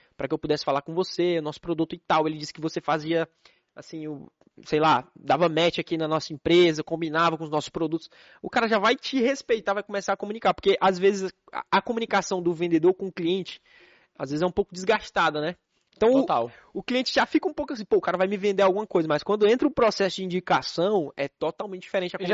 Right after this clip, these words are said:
Speaker 2: tá
Speaker 1: comunicação,
Speaker 2: mais
Speaker 1: né?
Speaker 2: aberto, você já, já foi validado o produto por uma pessoa que ele gosta, que ele acredita,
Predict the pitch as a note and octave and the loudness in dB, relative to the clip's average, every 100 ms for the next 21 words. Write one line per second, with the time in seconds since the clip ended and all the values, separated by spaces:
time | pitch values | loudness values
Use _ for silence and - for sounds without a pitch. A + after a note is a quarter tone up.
0 | G#3+ G#3 G#3+ G3+ G#3 E3 E3 F#3+ F#3+ F3 | 2 2 2 2 0 0 0 0 0 -2
1 | D#3 F3 - - - D3+ F#3 F3+ F3+ E3+ | -4 -12 -14 -20 -12 -6 -2 2 4 2
2 | - D#3 C#3+ F#3 F#3 G3+ G3 F#3+ E3+ F3 | -2 -14 2 2 2 2 2 2 0 0
3 | - F3+ F3 - F3+ F3 F3 - F3 F3 | 0 0 0 -2 0 0 -2 -4 -4 -2
4 | E3 C3+ D#3 F3 E3 E3 D#3+ D#3 - C#3+ | -4 2 4 4 -2 -2 0 0 -2 -6
5 | B2+ D3 F3 - | -4 -6 -6 -4